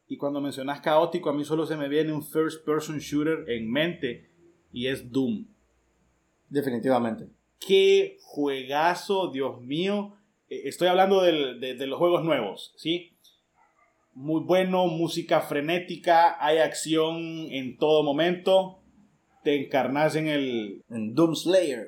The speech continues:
Speaker 1: en el Doom Slayer. Aquí no hay nada de,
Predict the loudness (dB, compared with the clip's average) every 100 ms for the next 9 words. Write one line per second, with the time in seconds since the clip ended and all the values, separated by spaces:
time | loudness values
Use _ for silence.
0 | -14 -14 -10 -8 -6 0 2 2 0 -4
1 | _ _ _ -12 -10 -6 -4 -4 -4 -2
2 | -2 0 0 0 -2 -4 -6 -10